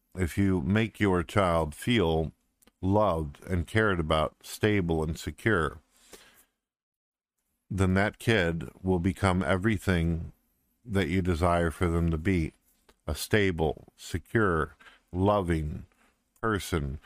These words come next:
who cares about themselves and the people around them. And they'll appreciate you for it, and they'll appreciate God. You take those things away from them, then you're gonna cause the little one to stumble.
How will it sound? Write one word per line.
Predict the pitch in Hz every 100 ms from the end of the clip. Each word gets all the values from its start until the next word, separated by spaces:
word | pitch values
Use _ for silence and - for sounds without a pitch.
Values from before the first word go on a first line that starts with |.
| - - _
who |
cares | 92 - 110 107 90
about | 87 85 80
themselves | 85 82 - 110 80 80 - - _ _ _ _
and | 85 87 87
the |
people | - 95 78 87
around | 85 90 90 87
them. | 78 64 - _ -
And | - 92
they'll | 92 107
appreciate | 120 - 160 151 - 80 76 -
you | 78
for | - 76 69
it, | - - _ _ _ - -
and | 87
they'll | 87 87
appreciate | - 90 90 - 90 82
God. | - 95 85 67 - - - - - _
You | -
take | 82 113 131
those | - 107 87
things | 95 92 87
away | 82 87 82
from | - 85
them, | 82 82
then | 85 87
you're | 87
gonna | 85 92
cause | - 107 101 95 80
the | 95
little | 95 90
one | 90 90 87
to |
stumble. | 82 - 104 87 80 73